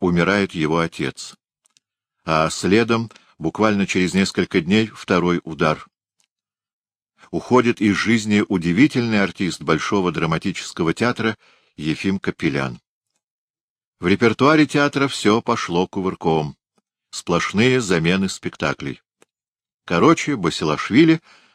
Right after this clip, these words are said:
никак не может приехать на съёмки, а время уже подпирает нас.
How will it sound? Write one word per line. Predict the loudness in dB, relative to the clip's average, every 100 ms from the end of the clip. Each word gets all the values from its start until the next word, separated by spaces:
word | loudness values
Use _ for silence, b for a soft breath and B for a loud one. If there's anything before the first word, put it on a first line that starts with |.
| b b _
никак | 0 0 2 0 0 0
не | 2
может | 4 4 0 -4
приехать | -4 -2 0 -2 -8 -8
на | -10
съёмки, | -8 0 2 2 -2 -6 _ _ _ _ _ _ _
а | -6 -4
время | 0 0 0 -4 -6
уже | -8 -2 -2 -4 -8
подпирает | -8 _ -4 -2 -2 -6 -8
нас. | -12 -12 -16